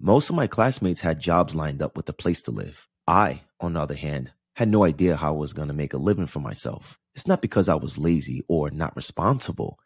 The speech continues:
It's because I had plans to play professional football before my career ended with a spinal injury. So when graduation came around,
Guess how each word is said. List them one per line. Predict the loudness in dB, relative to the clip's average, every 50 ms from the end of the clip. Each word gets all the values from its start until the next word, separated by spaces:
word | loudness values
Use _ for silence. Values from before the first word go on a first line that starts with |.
| _ _ _ _ _ -20
It's | -4
because | -2 -2 2 4 4 6 6
I | 6
had | 4 4 2 2
plans | 0 -2 -2 0 0 0
to | -2 -6
play | -2 -2 -2 -2
professional | -2 -4 -4 0 0 0 0 0 -2 -4 -2
football | 0 0 0 2 2 0 -2 0
before | -2 -4 -4 -2 -2 -2
my | -2 -2 -4
career | -6 -6 -4 0 0 0 0 0
ended | -4 -6 -4 -4 -4 -6 -6 -6
with | -4 -4 -4 -2 -4
a | -4
spinal | -4 -6 -6 -4 -2 0 0 0 -2 -4 -6 -4
injury. | -2 -2 -2 -2 -4 -6 -6 -10 -12 _ _ _ _ _ _ -20 _ _ _ _ _ _ _ 0
So | 2 4
when | 6 6 6
graduation | 6 6 6 4 2 2 2 2 2 -2 -2
came | -2 -2 -4 -4
around, | -4 -6 -6 -6 -8 -10